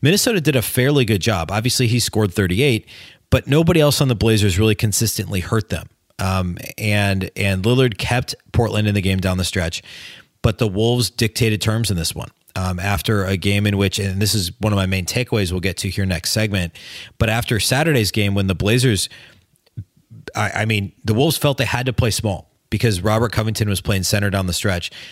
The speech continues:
The Blazers did a little bit of that again in this game, but the Wolves just decided to roll with Karl-Anthony Towns and Naz Reid at the same time, and at times, Juancho Hernangomez at the three. And that's the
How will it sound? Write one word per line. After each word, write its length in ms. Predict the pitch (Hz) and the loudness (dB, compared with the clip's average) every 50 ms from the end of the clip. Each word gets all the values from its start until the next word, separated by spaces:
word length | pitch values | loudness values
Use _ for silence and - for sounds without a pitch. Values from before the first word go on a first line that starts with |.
| - - | -18 -4
The 100 | - 110 | -4 -2
Blazers 440 | 80 - 123 135 147 151 175 147 113 | 0 4 4 4 4 4 2 2 4
did 260 | - 131 123 110 - - | 2 0 0 0 -4 -2
a 60 | 123 | 0
little 200 | 117 123 123 120 | 2 4 2 4
bit 100 | 104 117 | 4 4
of 60 | 110 | 2
that 180 | 107 104 104 98 | 4 2 0 0
again 220 | 95 90 117 127 | 0 0 0 0
in 80 | 120 101 | 2 0
this 160 | 95 90 - | 0 -2 -2
game, 300 | - 143 151 143 117 98 - - - - - _ _ | 0 2 2 2 2 0 -4 -8 -18 -20 -20 _ _
but 140 | - 131 - | -2 0 0
the 80 | - 135 | 2 0
Wolves 260 | 120 143 185 180 - | 2 0 0 0 0
just 160 | - - - | 0 -2 0
decided 400 | - 123 - 123 113 123 127 117 | 0 0 0 2 2 2 0 2
to 100 | - 127 | 0 0
roll 240 | 101 98 113 117 131 | 2 2 2 4 4
with 140 | 131 - - | 2 0 0
Karl-Anthony 480 | - 107 110 113 110 - 123 117 113 | -2 -2 0 0 -2 -2 -2 -2 -2
Towns 400 | - - 113 101 104 107 107 95 - _ - | -2 -2 -2 -2 -2 -2 -2 -4 -8 _ -4
and 160 | 117 113 104 | -2 0 0
Naz 320 | 95 92 95 110 120 107 104 | 0 0 2 2 2 2 4
Reid 160 | 117 117 110 | 4 2 2
at 80 | 104 - | 2 0
the 80 | 101 | -2
same 240 | - - 104 110 117 | -2 0 -2 -2 0
time, 280 | - 107 98 95 95 92 | 0 0 0 0 -2 -2
and 140 | 85 107 | -2 0
at 140 | 110 107 - | -2 -2 -2
times, 460 | - - - 160 208 196 160 123 98 | -4 -4 -2 0 2 2 2 2 0
Juancho 400 | 95 - 127 131 143 - 170 139 | -2 -2 0 0 2 4 4 4
Hernangomez 600 | 117 127 123 113 107 90 113 143 156 135 113 101 | 4 4 4 2 2 2 2 4 4 4 2 2
at 120 | 110 - - | 0 -2 -2
the 60 | - | -8
three. 640 | - - - - 117 120 160 196 139 78 - - - - - - - - - - _ _ _ - | -8 -8 -6 -6 -2 -2 0 0 -2 -4 -6 -12 -18 -20 -20 -20 -20 -20 -20 -20 _ _ _ -4
And 280 | 123 123 120 117 117 107 | -2 0 0 0 0 0
that's 300 | 131 143 165 - - - | 0 0 0 -2 -2 0
the 180 | 139 135 - | 0 -2 -2